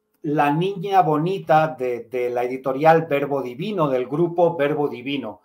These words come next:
La editorial y el grupo Verbo Divino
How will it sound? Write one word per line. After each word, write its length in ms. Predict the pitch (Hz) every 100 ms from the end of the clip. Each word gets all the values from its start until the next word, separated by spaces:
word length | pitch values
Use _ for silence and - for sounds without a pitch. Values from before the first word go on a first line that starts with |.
| _ _ _
La 100 | 127
editorial 640 | 139 139 143 170 180 170
y 40 | 143
el 120 | 135
grupo 380 | 160 170 175 160
Verbo 280 | 170 165
Divino 520 | 160 165 180 185 190